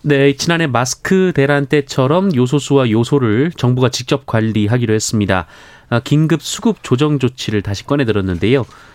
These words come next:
어, 내일 국무회의에서 의결이 되면 이번 주 중에 바로 시행될 예정이라고 하고요. 어, 이 조치가 내려지면 정부는 생산 판매업자에게 생산, 공급, 출고 명령을 내릴 수가 있게 됩니다.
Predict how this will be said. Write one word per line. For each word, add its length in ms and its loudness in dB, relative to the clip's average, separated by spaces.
어, 320 0
내일 460 2
국무회의에서 960 0
의결이 340 2
되면 540 0
이번 220 0
주 100 -14
중에 180 0
바로 280 -2
시행될 680 0
예정이라고 580 0
하고요. 380 0
어, 120 2
이 100 2
조치가 260 0
내려지면 640 0
정부는 480 2
생산 400 0
판매업자에게 840 0
생산, 560 -2
공급, 440 0
출고 440 -2
명령을 560 -2
내릴 200 0
수가 180 -6
있게 160 -4
됩니다. 440 -2